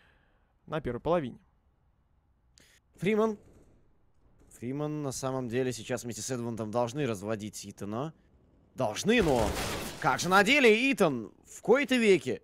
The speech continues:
Speaker 2: не справился с оппонентом раз на раз. И у команды Energy Sports, возможно, в-, именно в этом раунде из-за отсутствия минусов от Итана ничего и не получится.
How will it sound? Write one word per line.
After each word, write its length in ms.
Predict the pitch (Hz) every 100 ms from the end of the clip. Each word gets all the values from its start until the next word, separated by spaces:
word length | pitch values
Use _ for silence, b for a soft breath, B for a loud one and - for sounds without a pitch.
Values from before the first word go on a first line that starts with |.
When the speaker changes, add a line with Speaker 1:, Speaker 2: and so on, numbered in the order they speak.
| -
Speaker 2:
не 260 | 151 185
справился 600 | 196 - 185 160 120 -
с 60 | -
оппонентом 540 | - 113 117 107 110
раз 280 | 110 104 -
на 80 | 120
раз. 400 | 135 165 202 - b b b b _ -
И 80 | 175
у 80 |
команды 360 | 180 170 165 147
Energy 400 | 143 151 120 135
Sports, 480 | - 131 156 170 - - - - - - - - - -
возможно, 640 | 147 147 156 214 247 196 -
в-, 100 | 147 - - -
именно 280 | 160 147 123
в 100 | -
этом 360 | 185 240 233 180
раунде 320 | 151 120 101 90
из-за 220 | 95 104
отсутствия 480 | 98 - 110 - 107
минусов 320 | 104 104 -
от 160 | 98 95
Итана 340 | - 107 95 90 - 107
ничего 240 | 101 117
и 140 | 127
не 120 | 123 104
получится. 720 | 104 92 85 101 - 95